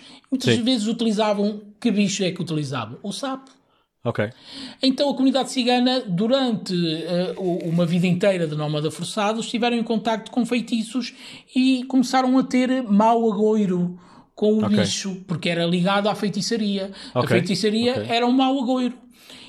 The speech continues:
Speaker 1: E até à década, até a oitenta, mil novecentos e oitenta, depois com a vinda do movimento evangélico, esta superstição começa a desaparecer.
Speaker 2: Sim.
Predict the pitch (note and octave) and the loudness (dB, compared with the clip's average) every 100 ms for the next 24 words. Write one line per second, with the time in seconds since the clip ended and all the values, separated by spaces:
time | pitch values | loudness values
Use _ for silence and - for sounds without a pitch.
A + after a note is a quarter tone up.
0 | - - B3+ A3+ G3+ F3+ E3 D#3 D3 D3 | -6 -4 -2 0 0 2 0 0 -2 -4
1 | D3 D3+ F3 E3+ F3 D#3+ D3+ D3+ F3 E3+ | -2 0 0 0 -2 -2 0 -2 -2 -4
2 | G3+ G#3 F3+ E3+ E3+ D#3+ E3 E3+ F3 D#3 | 0 0 2 0 -2 -2 -2 0 0 -2
3 | E3 E3+ D3 E3+ F3 F3 - - E3 - | -4 -4 -4 -2 -2 -4 -6 -4 -4 0
4 | F3+ D#3+ G#3 F#3+ E3 E3 D#3 D#3+ D3+ D#3 | 0 2 2 2 2 0 0 0 -2 -4
5 | D3+ C#3+ D3+ D3+ E3 F#3+ F#3+ - - - | -4 -2 0 0 -2 -6 -10 -16 -20 -20
6 | - - F#3+ G3+ - - F3 F#3+ F#3+ G3+ | -20 -4 -4 -2 -6 -8 -8 -6 -2 -4
7 | G3 G3 G3 - G#3 F#3+ - - E3+ G3 | 0 2 2 -2 -4 -6 -10 -8 -4 -4
8 | G#3 F3+ - D#3 - - _ _ - A2+ | -4 -6 -4 -6 -8 -20 _ _ -2 -2